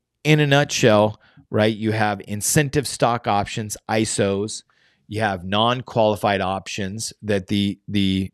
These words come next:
initials are N S O, or some people call 'em non-quals. You'll hear that term go around.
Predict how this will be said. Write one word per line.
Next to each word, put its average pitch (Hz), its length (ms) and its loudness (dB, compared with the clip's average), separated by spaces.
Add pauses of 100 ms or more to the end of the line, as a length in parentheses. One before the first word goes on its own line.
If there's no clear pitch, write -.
initials 107 480 -2
are 95 260 -2
N 113 220 -2
S 107 400 -6
O, 98 460 -2 (640)
or 120 280 6
some 113 220 -4
people 104 240 -2
call 101 220 -4
'em 98 100 -4
non-quals. 101 1040 -2
You'll 95 200 -10
hear 95 260 -6
that 101 240 -6
term 85 260 -8
go 82 260 -14
around. 78 360 -20